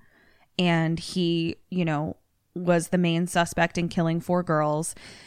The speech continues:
and they're kind of arguing about it. And Gavin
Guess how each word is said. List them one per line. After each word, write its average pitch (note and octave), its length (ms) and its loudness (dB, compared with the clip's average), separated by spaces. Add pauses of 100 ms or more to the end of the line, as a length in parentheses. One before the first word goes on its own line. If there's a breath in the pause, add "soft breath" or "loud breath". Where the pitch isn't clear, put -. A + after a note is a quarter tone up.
and G3+ 140 2
they're F#3+ 80 4
kind F#3+ 220 2
of F3+ 120 -4
arguing E3+ 460 4
about D#3 280 0
it. D3+ 220 0 (1400)
And E3+ 560 2 (1120)
Gavin F3 720 4